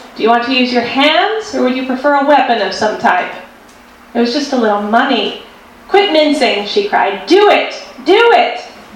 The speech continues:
Do it!" He reached down to try to hold her foot, but she kicked away. She cycled in place, drumming her heels against the couch. Unsure of what else to do, he folded the money and placed it on the coffee table,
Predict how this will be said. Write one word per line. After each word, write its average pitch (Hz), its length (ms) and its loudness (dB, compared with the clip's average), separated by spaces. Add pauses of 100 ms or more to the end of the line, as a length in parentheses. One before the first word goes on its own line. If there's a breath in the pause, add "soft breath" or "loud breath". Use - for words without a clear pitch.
(140)
Do 226 240 2
it!" - 440 -6 (720)
He 269 140 0
reached 302 260 -2
down 254 260 2
to 254 100 -6
try 226 240 2
to 226 80 0
hold 233 300 2
her 226 80 0
foot, 202 380 0
but 208 140 -2
she - 180 -4
kicked 285 260 -2
away. 226 520 0 (280 loud breath)
She - 220 0
cycled 349 360 2
in 302 180 0
place, 262 420 0
drumming 247 300 2
her 247 180 0
heels 277 380 0
against 233 320 0
the 240 60 -6
couch. - 580 0 (600)
Unsure 269 540 2
of 240 100 -2
what 240 120 4
else 220 260 0
to 214 80 -8
do, 262 400 0 (240 loud breath)
he 262 140 0
folded 285 340 4
the 262 100 -2
money 254 300 0
and 240 160 -4
placed 247 300 0
it 226 80 0
on 226 140 2
the 220 120 -2
coffee 277 380 2
table, 196 480 -2